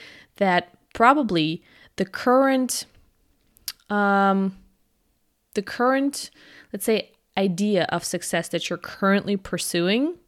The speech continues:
is simply what has been set by your tribe, by your family, by, by your culture, the country where you're living.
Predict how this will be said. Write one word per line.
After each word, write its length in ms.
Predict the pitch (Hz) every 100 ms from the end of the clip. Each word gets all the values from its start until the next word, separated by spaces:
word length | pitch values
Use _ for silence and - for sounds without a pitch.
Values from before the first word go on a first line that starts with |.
| _ _ _
is 140 | 190
simply 680 | 190 - - 220 233 269 277
what 240 | 247 185
has 180 | 180 170
been 240 | - 156 156
set 400 | - 196 180 - - - - -
by 140 | - 170
your 220 | 170 160
tribe, 600 | - - 165 160 196 247 - - -
by 100 | -
your 160 | 165 156
family, 500 | - 156 165 175 185
by, 160 | 180 160 - -
by 100 | 175
your 160 | 160 151
culture, 680 | - - 175 - 254 277 285 _ _
the 60 | -
country 340 | - 185 185
where 200 | 185 175
you're 140 | 165 165
living. 500 | 160 175 220 262